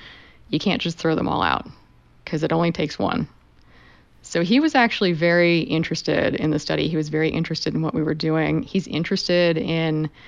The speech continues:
the data that exist. And he used to speak with a lot of people about their experiences with unexplained objects. He would,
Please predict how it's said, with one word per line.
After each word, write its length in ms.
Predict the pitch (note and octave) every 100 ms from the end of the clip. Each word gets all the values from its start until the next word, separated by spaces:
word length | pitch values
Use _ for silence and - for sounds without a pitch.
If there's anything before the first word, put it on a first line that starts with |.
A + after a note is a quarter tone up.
| - - - _ -
the 140 | E3+
data 280 | E3 E3+ F3
that 120 | D#3+
exist. 720 | D#3+ - C#3+ C3+ - - - - -
And 520 | D#3+ E3 D#3+ D#3+ D#3+ -
he 180 | D3 G3
used 220 | B3+ -
to 80 | A#3
speak 400 | - - G3 G#3
with 100 | E3+
a 60 |
lot 240 | D3+ C#3 D#3
of 100 | E3+
people 500 | G3+ G3+ - - - - - - - -
about 400 | D#3+ D#3 C#3+ C#3+
their 160 | D#3+ D3+
experiences 1000 | D3+ - D#3 D3+ D3+ D#3 D3 D3 - E3
with 280 | D#3 D#3 - - - _ -
unexplained 540 | C3 D#3 - F3 F#3
objects. 560 | A#3 G3+ - - - -
He 140 | -
would, 260 | D3+ E3